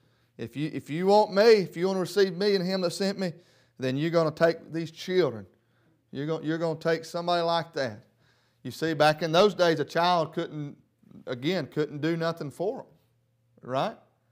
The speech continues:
You know, they, they wouldn't. In, in fact, it was looked down on,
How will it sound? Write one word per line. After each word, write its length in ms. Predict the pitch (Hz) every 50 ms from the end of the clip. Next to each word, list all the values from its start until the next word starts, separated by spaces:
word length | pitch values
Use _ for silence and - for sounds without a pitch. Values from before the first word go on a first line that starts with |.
| _ _ _ _ _ _ -
You 100 | 139 139
know, 140 | 147 165
they, 160 | 156 151 156 160
they 200 | 143 147 151 165
wouldn't. 440 | 175 190 196 180 170 165 147 156 - _ _ _ _ _ _ _ _ _ _ _ - -
In, 120 | 160 175
in 200 | 180 175 175 175
fact, 420 | 165 175 190 196 233 262 240 247 -
it 140 | 190 180 160
was 320 | 170 160 - - - - _ _ _ _ _ _ _ _ _ _ _ -
looked 400 | 160 202 220 214 - 151 127 127
down 400 | 175 185 220 254 262 240 202 180
on, 400 | 170 160 156 160 160 156 147